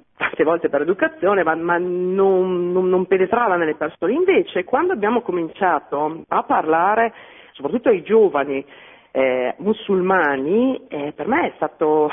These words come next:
<laughs> impressionante. Io all'inizio ero un po' preoccupata perché quando cominci a parlare con le persone non sai chi hai di fronte, non sai mai, mm, a chi il Signore ti sta mandando e, mm,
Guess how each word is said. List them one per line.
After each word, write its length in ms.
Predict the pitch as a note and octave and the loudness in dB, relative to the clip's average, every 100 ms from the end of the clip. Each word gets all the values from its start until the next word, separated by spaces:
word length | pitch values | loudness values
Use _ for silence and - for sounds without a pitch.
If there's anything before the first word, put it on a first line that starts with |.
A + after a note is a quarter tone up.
| - | -4
<laughs> 80 | |
impressionante. 680 | F3+ F#3+ F3 F#3 E3 D3 C#3+ | -4 -4 -2 -2 0 0 0
Io 140 | G#3 A#3 | 2 2
all'inizio 520 | F#3 G3 A#3+ B3 C4+ | 2 0 -2 0 2
ero 180 | F#3 G3+ | 2 0
un 100 | F#3+ | 0
po' 380 | E3 F3+ - - | 2 2 0 -4
preoccupata 680 | C#3+ - D3 B3+ C4+ A#2+ | -12 -12 -2 0 0 -4
perché 420 | - C3 - F#3 - - - - - | -4 -4 -2 -4 -4 -16 -20 -20 -20
quando 280 | _ F3 A3+ | _ -2 0
cominci 300 | A3+ G#3 G#3 | -2 -2 -2
a 60 | G3+ | -2
parlare 340 | F#3+ G#3 G#3 | -2 0 -2
con 120 | - | 0
le 100 | E3+ | 0
persone 460 | E3+ A#3+ - G3 F3 | 0 -2 -2 -2 -2
non 160 | C#3 D3 | -4 -6
sai 260 | A3+ G3+ | -2 -2
chi 120 | E3+ | 0
hai 120 | D3 C3+ | -2 -2
di 80 | |
fronte, 640 | C#3+ - D#3+ C3+ - G#2 - - _ | -6 -4 -2 -2 -6 -10 -12 -14 _
non 140 | G#2 A#2 | -12 -6
sai 180 | - D#3 | -2 -2
mai, 420 | D3+ G#3+ G#3 C#3+ - _ - | 0 2 0 -4 -12 _ -20
mm, 220 | F2 F2+ | -14 -10
a 80 | A2 | -10
chi 140 | - | -10
il 40 | E3 | -10
Signore 260 | D#3+ F3 E3+ | -2 0 0
ti 140 | D#3 | -4
sta 140 | - D3 | -4 -2
mandando 880 | C3 C3+ B2+ B2 A#2+ A2+ A2+ - - | -2 -2 -2 -2 -4 -6 -6 -6 -8
e, 500 | C3 B2 A#2 A#2 A2+ | -6 -4 -2 -2 -4
mm, 380 | G#2+ G#2+ E2 | -6 -8 -10